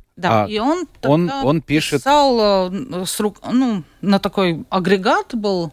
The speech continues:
Speaker 1: большой
Speaker 2: Это вот как раз вот
Speaker 1: типографический
Speaker 2: такие выпуклые
Speaker 1: агрегат.
Speaker 2: точечки,
Speaker 1: Да,
Speaker 2: да,
Speaker 1: и он
Speaker 2: получается?
Speaker 1: в ма-, на матрице, э, матрице писал, э, эти
Speaker 2: Ну, и вы пошли
Speaker 1: тексты.
Speaker 2: туда работать?
Speaker 1: И я пошла туда, ничего не знала про ба-, что это такое вообще. И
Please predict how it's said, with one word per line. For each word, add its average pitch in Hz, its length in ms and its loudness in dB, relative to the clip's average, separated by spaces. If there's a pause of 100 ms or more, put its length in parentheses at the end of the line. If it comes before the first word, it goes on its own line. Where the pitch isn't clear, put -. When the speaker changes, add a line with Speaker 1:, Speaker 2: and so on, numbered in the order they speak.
Speaker 1:
большой 165 360 -2
Speaker 2:
Это 131 100 2
вот 123 80 4
как - 180 0
раз 147 180 2
вот 143 60 0
Speaker 1:
типографический 127 140 0
Speaker 2:
такие 135 180 2
выпуклые 139 520 2
Speaker 1:
агрегат. - 100 -2
Speaker 2:
точечки, - 320 -2
Speaker 1:
Да, 185 160 2
Speaker 2:
да, 117 140 4
Speaker 1:
и 277 140 -8
он 101 140 -6
Speaker 2:
получается? 220 460 -6
Speaker 1:
в 175 160 -16
ма-, 202 200 -8
на 208 220 2
матрице, 214 680 2 (400)
э, 196 160 2
матрице 196 880 2
писал, 165 580 0
э, 151 220 -6
эти 147 400 -8
Speaker 2:
Ну, 110 100 4
и 104 80 6
вы 110 100 2
пошли 120 220 -2
Speaker 1:
тексты. 117 200 -4
Speaker 2:
туда 113 100 0
работать? 95 340 -2 (160)
Speaker 1:
И 170 100 0
я 202 140 4
пошла 208 320 0
туда, 196 320 -2
ничего 170 500 -2
не 202 180 2
знала 196 340 2
про 156 180 -4
ба-, 175 260 -2
что - 160 -4
это 175 220 -2
такое 202 320 0
вообще. 139 480 -6 (480)
И 156 80 2